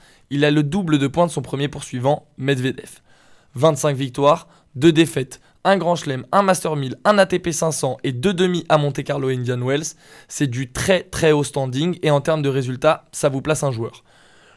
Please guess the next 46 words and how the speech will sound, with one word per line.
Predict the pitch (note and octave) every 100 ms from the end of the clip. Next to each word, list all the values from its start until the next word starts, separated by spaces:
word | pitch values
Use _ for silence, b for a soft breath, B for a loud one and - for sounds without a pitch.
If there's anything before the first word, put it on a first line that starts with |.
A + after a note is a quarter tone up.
| _
Le | C3
seul | A#2+ C#3
doute | D#3
qui | D3 B2+
puisse | C#3+
persister, | - D#3 - D3+ - G#3 G#3 B B
c'est | - F3
au | F3
niveau | F3+ F3 G3
de |
son | F#3
adaptation | E3 E3 E3 E3+ -
à | F3
la | D#3+
terre | E3
battue, | D#3 D#3 - B2
qui | -
sied | B2 - - D#3 F3 E3+
un | F3 E3
peu | D#3+
moins | D3+ E3 E3+
à | D3
son | - C#3
jeu | C#3
tout | D3+ D#3+ D3+
en | D3
puissance. | D3 B2+ - - - B B B _
Mais | C#3
bon, | B2+ B2+ -
même | C#3 E3
à | D#3
ce | -
niveau-là, | C#3 C3+ C#3+ F3
sa | - D#3+
semaine | - D#3 D#3+
à | C3+
Monaco | C3 C#3 D3
a | F3+
levé | D3 C#3+ F3+ -
une | C#3
grosse | B2+ C3 F3+ G3+
partie | - D#3 -
des | E3+ D#3
interrogations. | D#3 D#3 D3+ D3 C#3 - A#2 b b b -
Oui, | C3 D3 -
Sinner | - C#3 C3+